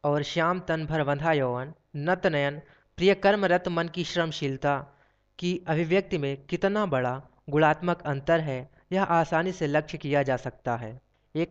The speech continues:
नग्न यथार्थ की कटु अभिव्यक्ति है, तो दूसरी तोड़ती पत्थर यथार्थ को काव्य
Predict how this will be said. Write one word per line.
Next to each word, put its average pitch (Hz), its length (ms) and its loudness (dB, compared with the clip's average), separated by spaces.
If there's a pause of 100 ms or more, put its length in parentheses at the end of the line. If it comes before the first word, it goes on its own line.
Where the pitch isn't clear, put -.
नग्न 185 280 2
यथार्थ 156 560 2
की 147 120 -8
कटु 151 320 0
अभिव्यक्ति 143 600 -2
है, 139 260 -2 (280)
तो 160 100 0
दूसरी 175 380 0
तोड़ती 160 440 0
पत्थर 147 520 0 (300)
यथार्थ 180 500 2
को 160 120 -2
काव्य 156 460 2